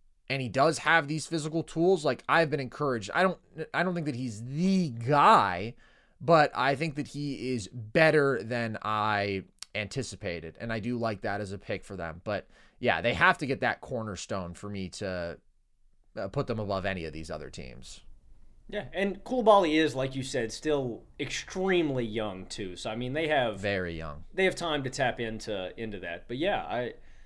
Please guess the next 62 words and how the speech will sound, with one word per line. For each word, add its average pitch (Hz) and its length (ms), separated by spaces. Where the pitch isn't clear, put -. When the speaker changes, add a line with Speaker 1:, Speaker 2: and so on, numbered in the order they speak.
Speaker 2:
I'm 151 120
sorry, 123 360
Wizards 101 440
fans. 98 300
Good 156 180
luck, 117 260
guys. 90 540
Do 160 80
you 220 80
think, 294 320
do 180 80
you 214 60
think 214 180
they 214 140
should 196 180
deal 190 300
Kuzma 196 500
at 196 140
the 175 100
deadline? 185 460
Do 147 60
you 131 60
think 170 180
a 156 40
winning 160 380
team, 175 440
uh, 123 400
with 120 260
aspirations, 151 960
uh, 110 100
'cause, 143 100
I 143 40
mean, 143 240
wing 220 180
depth 156 240
is 175 160
kind 156 160
of 139 60
a 170 40
big 139 160
concern 127 360
across 120 340
the 110 80
league. 131 300
Like, 101 180
do 113 80
you 123 80
think 139 220
Speaker 1:
Mm-hmm. 107 160
Speaker 2:
Kuzma 156 400
would 151 120
be 143 120
an 127 80
intriguing 139 460
asset 147 360
for 143 100
somebody 147 300
to 143 80
take - 180
a 131 60
swing 156 300
at? 147 260